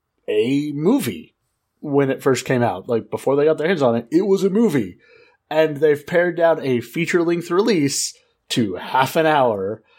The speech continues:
which, uh, as we kinda all talked about earlier, that means they pulled out a bunch of filler space travel and a bunch of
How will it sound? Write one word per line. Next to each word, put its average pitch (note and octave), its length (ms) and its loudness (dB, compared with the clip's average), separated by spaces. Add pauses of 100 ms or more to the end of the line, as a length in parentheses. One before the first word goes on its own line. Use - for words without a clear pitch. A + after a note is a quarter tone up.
(220)
which, D3 420 -2 (360)
uh, D3+ 400 2
as D#3 220 0
we D#3 140 -4
kinda F3 220 0
all D#3 180 2
talked - 280 -2
about C#3+ 260 2
earlier, C#3+ 580 0 (340)
that C#3+ 260 0
means F#3+ 200 -4
they D3 120 2
pulled D#3+ 320 0
out C3+ 360 2 (400)
a B2 80 0
bunch C3 240 -2
of A#2+ 220 0
filler D#3 300 2
space - 400 -2
travel A2 560 0 (840)
and D#3 180 2
a C#3+ 60 4
bunch D3+ 340 0
of C3 420 2